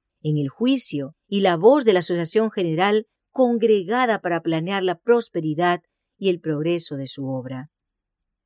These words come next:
Cuando este poder con que Dios invistió a la Iglesia se concede totalmente a un hombre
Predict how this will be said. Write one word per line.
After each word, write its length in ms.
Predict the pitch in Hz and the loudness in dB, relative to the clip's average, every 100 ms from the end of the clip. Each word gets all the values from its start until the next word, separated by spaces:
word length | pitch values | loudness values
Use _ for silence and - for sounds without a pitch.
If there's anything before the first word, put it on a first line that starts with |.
| _ _ _ _ _ _ _ | _ _ _ _ _ _ _
Cuando 260 | - 143 170 | -8 -4 -2
este 240 | 214 247 | 2 2
poder 360 | 233 214 214 226 | 4 4 4 4
con 200 | 220 220 | 4 2
que 160 | 208 180 | 0 0
Dios 300 | 214 220 220 | 2 2 -2
invistió 460 | 208 185 - 214 | -6 -8 -4 0
a 40 | 214 | 2
la 80 | 196 | 0
Iglesia 540 | 165 208 220 - 208 | 2 2 2 0 -2
se 280 | 160 - 190 | 0 -4 -2
concede 760 | 196 180 170 - 233 196 180 _ | -2 -2 -4 2 2 2 -2 _
totalmente 1040 | 214 185 - 277 311 302 202 196 180 170 | 0 0 -2 0 0 0 0 -2 -2 0
a 60 | 160 | 0
un 180 | 160 | 2
hombre 460 | 185 233 226 151 135 | 4 4 4 0 -4